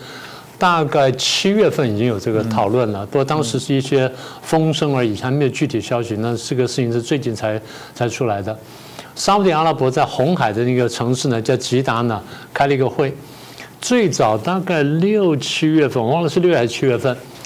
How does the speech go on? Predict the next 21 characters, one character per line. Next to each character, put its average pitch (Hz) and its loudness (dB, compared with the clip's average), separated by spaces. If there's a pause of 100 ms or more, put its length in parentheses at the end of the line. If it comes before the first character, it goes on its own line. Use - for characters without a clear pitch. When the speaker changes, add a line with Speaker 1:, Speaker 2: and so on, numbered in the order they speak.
(220)
Speaker 1:
当 202 4
时 170 2
传 135 -2
出 160 2
消 151 2
息 143 -2
是 139 -2
要 123 2
有 117 2
三 156 -2
十 139 0
个 127 4
国 113 -2
家 123 4
大 120 -6
概 127 0
有 113 2
兴 135 -2
趣 135 0
参 123 0
加， 123 0